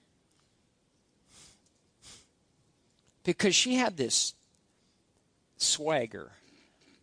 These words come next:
You, you didn't know her then. She was very good at s-, s-, fast pitch softball. And I grew up,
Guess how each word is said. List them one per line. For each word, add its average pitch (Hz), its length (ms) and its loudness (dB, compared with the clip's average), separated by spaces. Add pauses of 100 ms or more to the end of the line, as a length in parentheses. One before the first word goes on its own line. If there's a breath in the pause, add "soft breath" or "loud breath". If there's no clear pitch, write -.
(140)
You, 135 160 -12
you 156 120 -6
didn't 151 260 -2
know 127 180 0
her 110 160 -4
then. 113 300 -12 (260 soft breath)
She - 240 -2
was 214 160 -2
very 196 240 0
good 175 220 2
at 127 100 0
s-, - 460 -10
s-, - 180 0 (140)
fast 135 360 0
pitch 139 220 -4
softball. 131 680 -6 (720 soft breath)
And 135 120 4
I 170 140 6
grew 156 240 2
up, 135 240 4